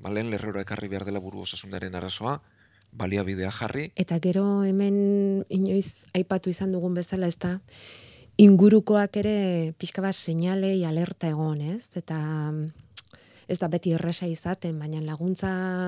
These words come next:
Speaker 2: beharrean dagoen pertsona hori laguntza beharrean dagoela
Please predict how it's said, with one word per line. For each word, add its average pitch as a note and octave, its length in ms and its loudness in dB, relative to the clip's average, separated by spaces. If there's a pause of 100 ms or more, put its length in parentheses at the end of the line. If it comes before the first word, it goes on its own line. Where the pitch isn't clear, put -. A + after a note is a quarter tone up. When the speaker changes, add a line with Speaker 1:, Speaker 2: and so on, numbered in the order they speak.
(120)
Speaker 2:
beharrean F3+ 640 0
dagoen F3 380 0
pertsona F3+ 760 -6 (500)
hori F#3 340 4 (500)
laguntza F3 320 2
beharrean E3+ 480 0
dagoela F3 460 0